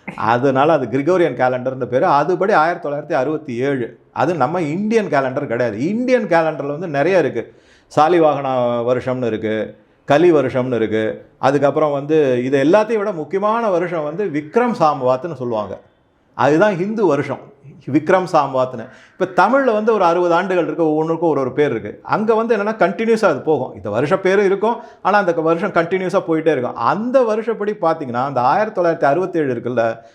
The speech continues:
அந்த ஸ்டாம்ப்லயே நீங்க பாத்தீங்கன்னாக்க ரெண்டாயிரத்தி இருபத்தி நாலுன்னு போட்டிருக்கோம். அது தேவநாகரி ஸ்கிரிப்ட்ல எழுதியிருக்கோம். இந்த ரெண்டு, சைபர், அதுக்கப்புறம் திருப்பி ரெண்டு, அந்த நாலு வந்து இப்படி ஒரு மாதிரி போட்டிருப்பாங்க.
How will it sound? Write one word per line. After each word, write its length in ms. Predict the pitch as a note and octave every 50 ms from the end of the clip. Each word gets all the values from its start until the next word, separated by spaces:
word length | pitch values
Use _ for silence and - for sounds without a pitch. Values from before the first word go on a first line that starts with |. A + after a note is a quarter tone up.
| _ _ _ _ _
அந்த 420 | _ - B2 D3 D#3 E3+ E3+ D#3+ D3 -
ஸ்டாம்ப்லயே 540 | - G#3 G3+ A#3 C#4+ D4 A#3 A#3+ A#3 A#3 A3
நீங்க 140 | F#3+ E3 D3
பாத்தீங்கன்னாக்க 560 | D#3+ E3 E3 D#3+ C3+ A#2+ A2+ A2 A2 G#2+ A#2+ C3 C#3+ D#3 E3 E3 D#3+ - G2 G#2+
ரெண்டாயிரத்தி 840 | A#2 C#3+ D#3 F3+ G3+ G#3+ A3+ A#3+ A#3+ A#3 A3+ A3 G#3 G3+ - - F3 D#3+
இருபத்தி 300 | D#3+ G3 A3 A3+ A3 G#3
நாலுன்னு 360 | F#3 F3 E3 E3 E3+ F#3+ F3 D#3+
போட்டிருக்கோம். 340 | D#3+ D#3 D#3 C3 B2 A2 A#2
அது 80 | B2 A2+ G#2
தேவநாகரி 580 | G#2+ E3+ G#3+ B3 C4 B3+ A#3+ A3 F#3+ F3 D3+ C3+ -
ஸ்கிரிப்ட்ல 380 | - D3+ C#3+ - D3+ C#3+ C3 C3
எழுதியிருக்கோம். 420 | C#3 D3 D3 C3+ A2+ G#2 - - - _ - - _ _
இந்த 200 | D#3 C3+ C3 C#3
ரெண்டு, 420 | B2+ C3+ D3+ E3 F3+ D#3+ D#3 D3+ D3 D3 D3 - - - - _ _ - -
சைபர், 460 | D3 D3 D#3 E3 D3 D3 C#3+ C#3+ C#3+ C#3 - - - _ _
அதுக்கப்புறம் 420 | _ C#3 D#3+ - F3+ E3+ F3+ F3 F3
திருப்பி 220 | F3 E3+ F3 F3
ரெண்டு, 240 | D3+ C#3+ C#3+ C#3+ D3+
அந்த 140 | D#3 C#3+ C3+
நாலு 320 | C3 D3 F#3+ A3+ B3+ B3+
வந்து 180 | G3+ G3+ G#3 A3+
இப்படி 220 | G3 E3+ D3 D#3 D3+
ஒரு 140 | D3 C#3+ C3+
மாதிரி 200 | D3 E3 E3+ E3
போட்டிருப்பாங்க. 380 | C#3+ C3+ A#2 - G#2 G#2 F#2 -